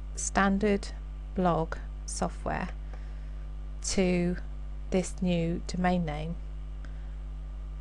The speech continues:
if it ever loads,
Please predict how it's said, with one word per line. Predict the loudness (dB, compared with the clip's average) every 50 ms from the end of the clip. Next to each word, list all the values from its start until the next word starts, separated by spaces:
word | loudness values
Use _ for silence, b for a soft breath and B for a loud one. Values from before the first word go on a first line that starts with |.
| -6 -6 -6 -6 -6 -6 -6 -6 -6 -6 -6 -6 -6 -6 -6 -6 -6 -6 -6 -6 -6 -6 -6 -6 -6 -6 -6 -6 -6 -6 -6 -6 -6 -6 -6 -6 -6 -6 -6 -6 -6 -6 -6 -6 -6 -6
if | -6 -6
it | -6 -4
ever | -4 -2 -2 -2
loads, | -2 -2 -2 -2 -4 -4 -4 -6 -6 -6